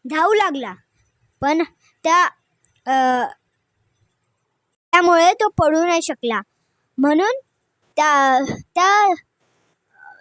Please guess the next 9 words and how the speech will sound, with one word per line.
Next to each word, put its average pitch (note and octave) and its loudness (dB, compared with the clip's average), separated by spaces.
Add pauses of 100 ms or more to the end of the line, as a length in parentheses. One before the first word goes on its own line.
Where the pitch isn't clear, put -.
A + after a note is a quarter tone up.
(220)
चारही E4+ 2
भावंडां-, D#4+ 0 (380)
भावंडांनी D4+ 0 (600)
त्याला D#4 0
मित्र F4+ 0
बनवलं C4 -2 (580)
आणि C4+ -2
जंगलात C4 -2
सोडलं A3 -2